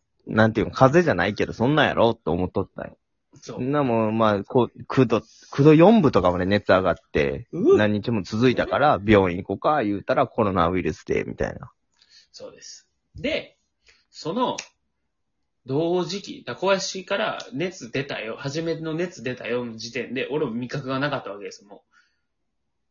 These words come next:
Speaker 2: う。ほんで、これどうしたもんかっていう風になってて、で、小林が一応その、コロナウイルスになったってなって、その濃厚接触者として俺が、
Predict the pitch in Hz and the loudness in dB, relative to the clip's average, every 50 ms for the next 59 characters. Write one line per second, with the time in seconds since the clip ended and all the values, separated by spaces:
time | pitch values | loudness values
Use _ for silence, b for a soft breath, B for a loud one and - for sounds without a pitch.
0 | _ _ _ _ _ _ _ _ _ _ _ _ _ _ _ _ _ _ 156 190 | _ _ _ _ _ _ _ _ _ _ _ _ _ _ _ _ _ _ -8 -6
1 | 254 339 - - - - _ _ _ _ _ _ _ _ _ _ _ _ _ _ | -4 -4 -4 -6 -8 -12 _ _ _ _ _ _ _ _ _ _ _ _ _ _
2 | _ _ _ _ _ _ - 160 151 135 160 180 180 - 156 123 113 107 110 95 | _ _ _ _ _ _ -6 -6 -4 -2 -2 -2 -2 -2 -2 -4 -4 -8 -12 -16
3 | 95 - _ - 107 110 117 120 120 117 123 135 127 127 127 123 131 - - 185 | -16 -16 _ -16 -14 -14 -12 -12 -12 -10 -10 -10 -8 -8 -8 -10 -10 -12 -12 -14
4 | 175 - 320 370 - - - _ _ _ _ - - - - 226 - 165 165 165 | -10 -8 -8 -8 -8 -10 -14 _ _ _ _ -10 -6 -6 -6 -4 -2 0 0 0
5 | 160 175 202 202 151 123 - - 120 117 117 - 113 117 113 110 - _ b b | -2 -2 -4 -4 -6 -6 -6 -8 -10 -10 -10 -10 -10 -10 -10 -12 -14 _ b b
6 | b b b b b b b _ _ _ - 123 120 117 117 113 113 113 107 110 | b b b b b b b _ _ _ -10 -8 -8 -6 -6 -8 -8 -10 -10 -12
7 | - - - 98 90 82 87 85 82 - - - - 117 - 117 113 113 107 107 | -16 -18 -18 -18 -18 -18 -18 -14 -14 -14 -12 -12 -12 -10 -10 -10 -10 -10 -12 -14
8 | - _ _ 151 156 151 - - 110 104 107 - _ _ _ - 156 143 131 123 | -18 _ _ -4 -4 -4 -8 -14 -16 -18 -18 -20 _ _ _ -10 -10 -8 -6 -8
9 | 117 123 147 165 156 151 151 147 - 147 139 - - 120 127 117 - - 104 104 | -4 -2 -2 -2 -2 -4 -6 -6 -6 -6 -8 -8 -10 -12 -12 -14 -16 -18 -18 -20
10 | - - 107 107 107 107 107 - - | -18 -18 -16 -16 -14 -14 -14 -14 -14